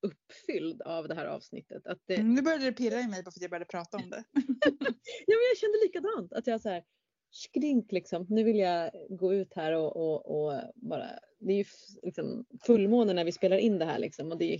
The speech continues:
Speaker 1: helt
Speaker 2: Mm.
Speaker 1: fantastiskt. Ehm, jag tänkte bara passa på att säga en sak som jag gärna ville berätta för dig, vad jag ska göra i helgen.
Speaker 2: Ja, berätta.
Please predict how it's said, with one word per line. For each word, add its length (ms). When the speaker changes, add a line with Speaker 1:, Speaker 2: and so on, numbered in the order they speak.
Speaker 1:
helt 120
Speaker 2:
Mm. 180
Speaker 1:
fantastiskt. 340
Ehm, 680
jag 640
tänkte 240
bara 160
passa 360
på 140
att 80
säga 720
en 100
sak 440
som 200
jag 140
gärna 200
ville 160
berätta 300
för 140
dig, 380
vad 140
jag 140
ska 120
göra 400
i 80
helgen. 580
Speaker 2:
Ja, 380
berätta. 380